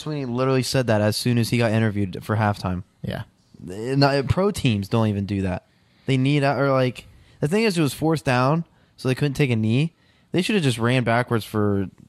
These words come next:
Speaker 1: two seconds and throw the ball out of bounds.
Speaker 2: Should have just gone for a, you can go for a Hail Mary.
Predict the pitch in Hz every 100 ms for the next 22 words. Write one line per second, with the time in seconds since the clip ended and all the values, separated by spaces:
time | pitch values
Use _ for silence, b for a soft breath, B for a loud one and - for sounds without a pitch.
0 | - 127 123 127 123 107 104 98 95 113
1 | 110 101 104 101 98 101 98 98 - -
2 | - - _ - 165 151 147 143 147 139
3 | 135 170 147 107 90 101 80 62 65 107